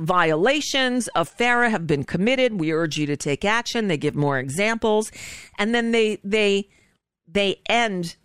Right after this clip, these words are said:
they, they, uh, and I'll post this letter along with today's episode on the blog at nicole sandler dot com slash six dash six dash twenty-three,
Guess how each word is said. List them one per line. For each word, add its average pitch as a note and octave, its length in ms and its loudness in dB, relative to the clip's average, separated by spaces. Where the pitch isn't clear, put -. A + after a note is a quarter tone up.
they, F3+ 360 2
they, F3+ 300 0
uh, G3 180 4
and A#3+ 140 2
I'll C4+ 120 4
post - 420 0
this D3 200 -2
letter D3+ 540 0
along F3 380 2
with D#3+ 120 -2
today's C#3+ 380 -2
episode D#3 580 0
on F3+ 240 2
the D#3 80 0
blog F3+ 560 2
at F3 220 0
nicole E3 300 0
sandler C#3+ 380 -2
dot C#3 200 0
com C#3 240 -2
slash C3 380 -4
six - 360 -6
dash C#3 260 -4
six - 340 -6
dash C#3+ 260 -4
twenty-three, A3 720 -4